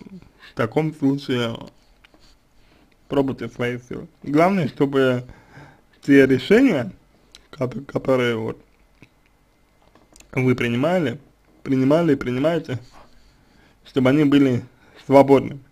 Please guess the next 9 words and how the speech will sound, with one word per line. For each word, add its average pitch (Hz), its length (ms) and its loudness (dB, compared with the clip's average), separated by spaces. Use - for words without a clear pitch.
То 123 80 -12
есть, 113 120 -10
чтобы 123 200 -6
они 120 460 -2
свободно, 139 600 6
э, 131 60 -14
вами 120 1120 0
выражались, 135 760 2
вот, 120 380 -8